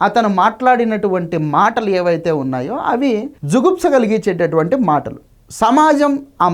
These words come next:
మాటలను అయితే ఖచ్చితంగా యాక్సెప్ట్ చేయదు. నేను కూడా సపోర్ట్ చేయట్లేదు, ప్రజలు ఎవరూ సపోర్ట్ చేయరు ఆ కామెంట్స్ని. So చంద్రబాబు నాయుడు గారు చాలా క్లారిటీగా ఆయన గవర్నమెంట్ ఫామ్ అయిన తర్వాత చెప్పినటువంటి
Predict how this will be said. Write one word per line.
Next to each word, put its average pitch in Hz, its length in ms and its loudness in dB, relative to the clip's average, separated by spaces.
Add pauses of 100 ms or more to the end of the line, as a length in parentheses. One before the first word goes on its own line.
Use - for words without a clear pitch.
మాటలను 254 420 0
అయితే 208 200 0 (160)
ఖచ్చితంగా 359 580 2
యాక్సెప్ట్ 226 440 -4
చేయదు. 127 220 -6 (380)
నేను 330 300 4
కూడా 330 220 4
సపోర్ట్ 254 360 0
చేయట్లేదు, 254 480 2 (440)
ప్రజలు 311 300 4 (120)
ఎవరూ 339 200 2 (100)
సపోర్ట్ 220 360 0
చేయరు 117 200 -6 (300)
ఆ - 20 2 (140)
కామెంట్స్ని. 220 500 0 (300)
So 349 100 6 (560)
చంద్రబాబు 302 440 4
నాయుడు 240 260 2
గారు 220 200 2 (400)
చాలా 277 240 4
క్లారిటీగా 233 640 2 (480)
ఆయన 208 240 4
గవర్నమెంట్ 226 420 2
ఫామ్ 202 240 2
అయిన 196 200 -2
తర్వాత 170 320 2 (480)
చెప్పినటువంటి 185 600 -2